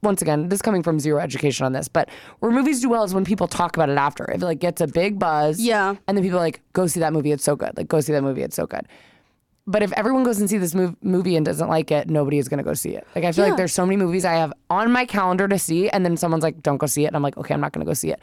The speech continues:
Speaker 2: Yeah.
Speaker 1: So I'm, like, getting people to talk about Mean Gir-, like, people were gonna talk about Mean Girls no matter what the trailer was.
Speaker 2: Yeah.
Speaker 1: But it stopped a lot of people. Even if it got a couple people to go see it because they didn't,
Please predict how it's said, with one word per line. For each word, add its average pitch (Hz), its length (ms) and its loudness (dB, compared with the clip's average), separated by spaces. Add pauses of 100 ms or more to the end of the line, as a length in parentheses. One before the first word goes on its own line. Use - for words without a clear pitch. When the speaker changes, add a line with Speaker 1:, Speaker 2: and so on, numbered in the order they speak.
(160)
Speaker 2:
Yeah. 240 160 0
Speaker 1:
So 208 60 4
I'm, 226 60 4
like, 214 220 0
getting 185 260 0
people 262 220 0
to 247 80 2
talk 156 320 -2
about 165 160 2
Mean 160 200 0
Gir-, - 100 -6
like, 247 100 2
people 277 180 2
were 381 60 2
gonna 403 160 2
talk 220 220 0
about 220 140 2
Mean 170 180 2
Girls 170 200 0
no 175 60 2
matter 151 180 2
what 147 140 2
the 170 80 -2
trailer 160 320 2
was. 208 460 0
Speaker 2:
Yeah. 202 320 0 (760)
Speaker 1:
But 180 440 0 (100)
it 190 260 2
stopped 180 540 -2
a 175 60 2
lot 156 180 2
of 147 60 -2
people. 151 560 0 (420)
Even 214 180 2
if 240 100 0
it 233 80 2
got 185 160 0
a 180 60 -2
couple 170 260 0
people 175 240 0
to 170 100 2
go 160 120 0
see 156 200 0
it 165 120 0
because 156 200 -4
they 156 140 4
didn't, 156 300 0